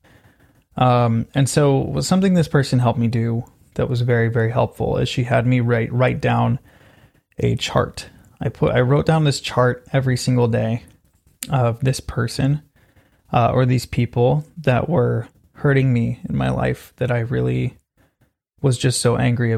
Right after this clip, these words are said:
with. And I would write down all of the things on basically this chart. It was a,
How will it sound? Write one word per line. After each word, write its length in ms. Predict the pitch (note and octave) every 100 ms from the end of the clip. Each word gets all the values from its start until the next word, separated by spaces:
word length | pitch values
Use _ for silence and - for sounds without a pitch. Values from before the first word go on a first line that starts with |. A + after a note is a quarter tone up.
| D3
with. 300 | D3+ B2+ A#2+
And 100 | B2+
I 60 | B2
would 100 | A#2+
write 200 | B2+ B2+
down 160 | B2+ B2
all 280 | B2 C3
of 120 | D3+ D3+
the 100 | C#3+
things 400 | C#3 C3+ B2 A#2+
on 400 | B2+ A#2+ A#2 - - B2+
basically 440 | B2+ - B2+ B2
this 180 | A#2 -
chart. 300 | - C3 B2+
It 60 |
was 180 | B2 A#2
a, 120 | A#2